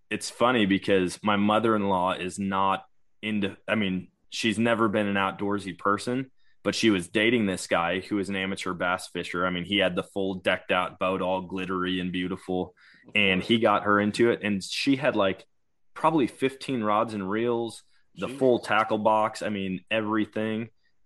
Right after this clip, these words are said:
Speaker 1: And, I mean, it took up literally two totes in her garage,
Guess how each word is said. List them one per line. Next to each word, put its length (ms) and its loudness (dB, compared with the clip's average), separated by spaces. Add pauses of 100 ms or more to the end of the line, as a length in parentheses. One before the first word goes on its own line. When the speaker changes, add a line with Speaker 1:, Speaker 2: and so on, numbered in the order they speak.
Speaker 1:
And, 580 0
I 80 0
mean, 140 2
it 160 0
took 220 -2
up 280 -2
literally 420 0
two 260 -4
totes 560 -4
in 140 -4
her 180 0
garage, 600 2